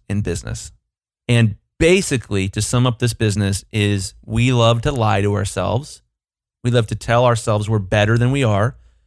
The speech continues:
We're more successful than we are. I am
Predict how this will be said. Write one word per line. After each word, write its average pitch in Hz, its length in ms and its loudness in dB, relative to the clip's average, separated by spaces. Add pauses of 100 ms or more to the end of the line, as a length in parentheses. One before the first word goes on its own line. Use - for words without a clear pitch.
(180)
We're 113 80 0
more 107 180 2
successful 107 640 -2
than 127 140 -2
we 139 120 -2
are. 104 360 2 (680)
I 101 180 0
am 104 240 0